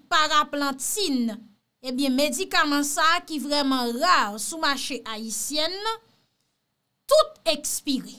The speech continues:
Donk medikaman sa yo ki reprezante yon veritab danje pou sante popilasyon an, ebyen eh, aprè kout filè sa a, yon ekip pwofesyonèl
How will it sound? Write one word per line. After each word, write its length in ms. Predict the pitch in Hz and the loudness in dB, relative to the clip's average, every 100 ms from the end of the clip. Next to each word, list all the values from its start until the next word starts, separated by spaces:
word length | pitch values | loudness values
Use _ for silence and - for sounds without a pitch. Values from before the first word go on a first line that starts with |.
| _ _ _ _ _ _ _ _ _ _ _ _ _ 302 | _ _ _ _ _ _ _ _ _ _ _ _ _ 0
Donk 300 | 381 403 - - _ _ _ _ 240 | 0 0 -12 -18 _ _ _ _ -2
medikaman 600 | 302 - 453 523 403 330 | 0 2 4 4 4 2
sa 320 | - 311 277 | 2 4 4
yo 200 | 277 349 415 - _ _ _ | 4 0 -2 -6 _ _ _
ki 80 | 294 | -4
reprezante 920 | 302 381 403 415 403 285 381 302 294 277 | 4 4 4 2 0 0 -2 0 -2 0
yon 160 | 277 | -2
veritab 720 | - 339 370 359 - 285 214 180 | -2 -2 0 -2 0 0 0 -6
danje 480 | 262 254 233 311 453 247 - _ _ 349 | -4 -4 -4 0 0 -2 -8 _ _ -6
pou 100 | 370 | -4
sante 460 | - 330 294 427 415 | 0 0 2 2 2
popilasyon 880 | 349 294 311 262 240 - 226 214 262 | 0 -2 -2 0 -2 -6 -8 -6 -4
an, 160 | 403 - _ _ - - | -4 -8 _ _ -20 -8
ebyen 300 | 240 277 294 | -2 -2 2
eh, 100 | 311 | 0
aprè 280 | 320 320 302 - | 2 0 0 -4
kout 240 | - 571 - | 0 0 0
filè 380 | - 427 311 254 | 0 2 2 0
sa 320 | - 269 240 269 | -4 -2 0 4
a, 100 | 359 403 _ - - | 4 2 _ -20 -8
yon 240 | 262 330 294 370 | -2 -2 0 0
ekip 640 | 359 359 _ 494 466 - | 0 0 _ 2 2 -2
pwofesyonèl 1400 | 302 381 381 381 359 - 359 349 277 262 240 226 214 | 2 2 2 -2 -2 -4 -2 0 2 0 0 -4 -6